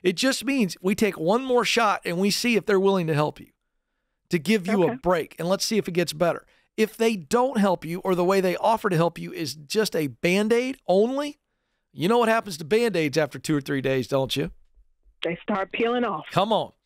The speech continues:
Speaker 1: And so now we know. We now know this is not the place for me. And I would start looking, by the way, while you're doing all of this. I'd start looking. And you know what you
Speaker 2: Okay.
Speaker 1: bring to the table.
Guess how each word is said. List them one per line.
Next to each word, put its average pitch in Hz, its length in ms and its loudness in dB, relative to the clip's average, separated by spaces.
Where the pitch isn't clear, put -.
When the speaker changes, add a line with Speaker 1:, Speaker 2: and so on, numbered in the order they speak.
Speaker 1:
And 180 200 -2
so 185 140 2
now 185 260 0
we 214 180 2
know. 214 240 0
We 180 180 2
now 202 360 2
know 240 340 0
this 156 220 -2
is 143 100 -6
not 160 220 -2
the 143 60 -18
place 143 280 -2
for - 140 -8
me. - 240 -14
And 160 380 -2
I 208 140 2
would 294 120 -2
start 208 240 -2
looking, 190 360 -2
by 156 160 0
the 143 80 -2
way, 147 160 0
while 165 260 2
you're 147 160 -4
doing 143 320 -4
all 131 280 2
of 113 100 -14
this. - 360 -18
I'd 147 160 -2
start 160 240 -2
looking. 156 300 -8
And 185 180 0
you 415 120 -6
know 294 120 4
what 214 200 0
you 214 60 0
Speaker 2:
Okay. 156 60 -4
Speaker 1:
bring 170 200 0
to 147 80 0
the 131 80 -8
table. 214 520 -2